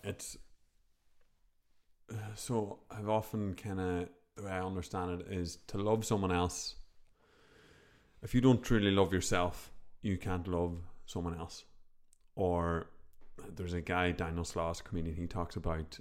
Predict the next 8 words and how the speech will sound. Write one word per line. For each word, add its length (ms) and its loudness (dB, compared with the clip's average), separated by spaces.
um, 380 -6
being 140 -2
in 140 -4
relationships, 680 -6
and 320 -4
if 120 -6
your 160 6
self-love 840 4